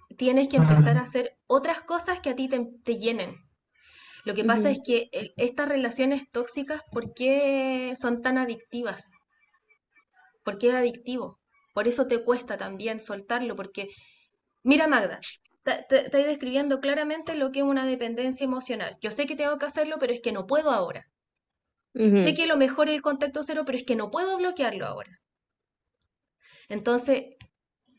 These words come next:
Speaker 1: em, es dependencia emocional, es una
Speaker 2: Ujú.
Speaker 1: adicción, ¿ya? Yo sé que te va a costar, sé que es difícil. Ahora,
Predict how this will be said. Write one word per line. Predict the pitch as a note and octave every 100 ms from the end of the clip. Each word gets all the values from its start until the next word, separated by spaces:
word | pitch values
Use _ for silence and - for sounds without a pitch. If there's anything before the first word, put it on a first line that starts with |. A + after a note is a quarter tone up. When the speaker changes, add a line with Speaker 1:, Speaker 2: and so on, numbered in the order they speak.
| _ _ _ -
Speaker 1:
em, | G#3+ G3 F#3+ F3+ E3+ - _ _ _ _ _ _ _ -
es | D#4 D#4+
dependencia | D4+ D4+ C#4+ C#4+ C#4+
emocional, | C4+ C4+ - - _ _ _ _ _ _ _ _ -
es | A3+ C4+
una | B3 A#3+
Speaker 2:
Ujú. |
Speaker 1:
adicción, | F3+ F3 E3 - E3 _ _ _ _ _ _ _ _ _ -
¿ya? | G3 A#3 - _ _ - - -
Yo | A3+
sé | A3+ B3
que | C4
te | B3
va | B3
a | B3
costar, | B3 - A#3 A3+
sé | - G3+
que | G#3
es | G#3
difícil. | G3+ - G#3+ - E3 _ _ _ -
Ahora, | G3+ G3 F3+ -